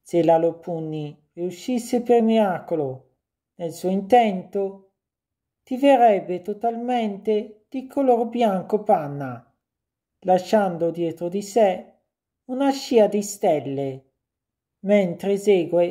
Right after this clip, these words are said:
i suoi saltelli quotidiani. Guglielmo, dopo aver ascoltato con attenzione una nuova storia della Lopunni,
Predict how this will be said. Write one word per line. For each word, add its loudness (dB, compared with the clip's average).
i -10
suoi -8
saltelli -2
quotidiani. -8
Guglielmo, 2
dopo -4
aver -2
ascoltato 0
con -10
attenzione -8
una 0
nuova 2
storia 0
della -4
Lopunni, -6